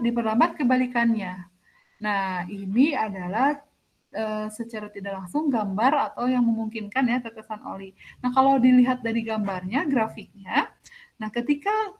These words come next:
berbicara tentang grafik lurus beraturan atau gra-, G L B tadi, ini nanti grafiknya, eh, grafik kecepatan terhadap waktu ini akan lurus. Kalau dipercepat, dia akan naik,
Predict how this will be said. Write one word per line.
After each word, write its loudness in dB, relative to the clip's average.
berbicara 0
tentang 0
grafik -4
lurus -2
beraturan -6
atau -4
gra-, -6
G -4
L -2
B -6
tadi, -4
ini 4
nanti 0
grafiknya, -2
eh, -10
grafik -2
kecepatan -2
terhadap -4
waktu -6
ini 2
akan 0
lurus. 0
Kalau 4
dipercepat, 0
dia 4
akan 2
naik, 0